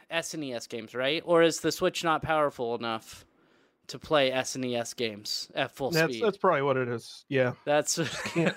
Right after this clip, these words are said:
Speaker 1: <laughs>
Speaker 2: just can't quite do it.
Speaker 1: Well, I mean, I, it's, it's, it's understandable. I remember, um, I'm aging myself. When I was, it was nineteen ninety-nine, and my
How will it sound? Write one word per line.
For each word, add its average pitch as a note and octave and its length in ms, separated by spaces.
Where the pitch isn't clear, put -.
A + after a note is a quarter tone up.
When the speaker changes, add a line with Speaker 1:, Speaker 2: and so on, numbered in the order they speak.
Speaker 1:
<laughs> - 500
Speaker 2:
just - 140
can't F3 240
quite C#3 300
do C#3 160
it. C3 120
Speaker 1:
Well, F3 220
I F#3+ 80
mean, G3 540
I, F3+ 80
it's, G3 340
it's, F#3+ 160
it's G3 280
understandable. G#3+ 840
I D#3 120
remember, G3 680
um, A#2+ 420
I'm C3 140
aging C3+ 380
myself. A2+ 400
When C3+ 580
I C#3 200
was, C#3 580
it D3 80
was C3 280
nineteen D#3 580
ninety-nine, D#3 920
and C#3+ 200
my C3 180